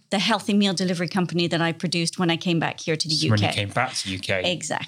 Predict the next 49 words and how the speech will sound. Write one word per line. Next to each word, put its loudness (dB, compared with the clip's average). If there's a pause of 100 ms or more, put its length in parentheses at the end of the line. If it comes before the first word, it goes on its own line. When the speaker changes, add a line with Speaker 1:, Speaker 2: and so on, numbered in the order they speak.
Speaker 2:
that's -4
when 2
NutriChef 0 (260)
emerged. 0
Speaker 1:
That's 0
right. 2
Speaker 2:
With 4
those 2
principles 2
of -2
Japanese 2
food 0
within? 0
Speaker 1:
Absolutely, 2
with 2
a 4
Speaker 2:
Okay. 2
Speaker 1:
Western 2
taste. -2
So, 4
you 2
know, 4
what 2
I 0
found 0
in 2
two 0
thousand 0
and 2
four 2
is -4
that -2
because 2
we 2
were 4
at 0
the -2
forefront 2
of -6
being 2
wheat-free, -2
dairy-free, 0
gluten-free, 0
salt-free, 2
sugar-free, 2
<laughs> -6
all 4
of 4
that, 2